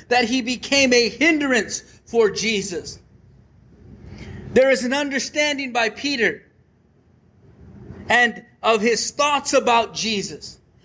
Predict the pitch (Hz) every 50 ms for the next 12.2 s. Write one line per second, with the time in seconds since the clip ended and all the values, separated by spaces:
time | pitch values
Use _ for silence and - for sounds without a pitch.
0 | _ _ - - 190 214 247 247 262 262 214 185 190 277 302 302 - 240 262 262
1 | 254 247 247 226 226 220 208 170 - 233 262 269 247 - - - - 262 - -
2 | - - - 254 233 208 180 147 131 - - - - - _ _ _ _ _ -
3 | - - - - - 190 196 190 170 170 269 302 311 285 - - - - 311 285
4 | - - - - 311 285 269 247 208 165 131 - - _ _ _ _ _ _ _
5 | _ _ _ _ - _ _ _ _ _ _ - 180 185 185 170 175 214 196 202
6 | - - - 226 214 208 208 - 185 165 147 143 _ _ _ _ _ _ _ _
7 | _ _ _ _ _ _ _ _ _ _ - _ - _ - - - - - -
8 | - - - - - - - - - 208 208 202 - - - 247 240 226 214 196
9 | 165 - - - _ _ _ _ _ _ _ _ _ _ _ _ _ _ - -
10 | - 269 269 277 285 277 277 262 - - - 269 269 247 233 226 214 220 226 226
11 | 214 - 208 196 175 196 254 269 254 247 233 226 208 220 214 - - 254 226 202
12 | 180 - -